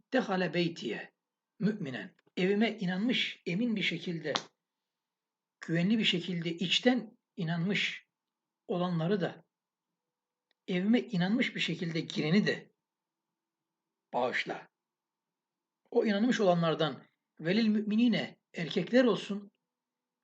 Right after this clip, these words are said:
vel müminat, bayanlar, dişiler olsun, hepsini. Ve la tezidi zalimine illa tebara.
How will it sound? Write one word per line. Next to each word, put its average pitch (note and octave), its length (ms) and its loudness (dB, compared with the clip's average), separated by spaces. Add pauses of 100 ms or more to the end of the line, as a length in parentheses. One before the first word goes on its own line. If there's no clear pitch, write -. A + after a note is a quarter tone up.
vel F#3+ 120 -2
müminat, C#3+ 720 -8 (120)
bayanlar, D#3+ 480 -2
dişiler - 320 -2
olsun, A#2+ 300 -8
hepsini. E3 440 -2 (1080)
Ve A#3+ 160 4
la F#3 380 2 (760)
tezidi G#3+ 420 2 (120)
zalimine G3+ 760 4
illa G3+ 520 0
tebara. C3 680 -4